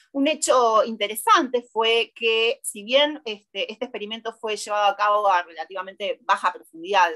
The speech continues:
a tres y cinco metros, eh, se establecieron, eh, las macroalgas estas perennes, endémicas, Ascoseira mirabilis y una, una especie del género Desmarestia,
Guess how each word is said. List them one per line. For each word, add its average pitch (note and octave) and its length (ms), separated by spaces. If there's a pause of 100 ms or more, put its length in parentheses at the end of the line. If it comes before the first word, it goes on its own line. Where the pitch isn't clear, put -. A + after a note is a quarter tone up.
a E3 160
tres G#3 380
y E3+ 160
cinco A3 360
metros, A#3 460 (380)
eh, G#3+ 480 (180)
se A#3+ 340
establecieron, A#3 1080
eh, F3+ 180
las G3 160
macroalgas G#3 600
estas B3 260 (120)
perennes, G#3 500
endémicas, G3+ 680
Ascoseira G3+ 480
mirabilis G3+ 580
y F3 120
una, F#3+ 500 (680)
una A#3+ 160
especie G3+ 320
del F#3 100
género F#3+ 320
Desmarestia, F#3+ 720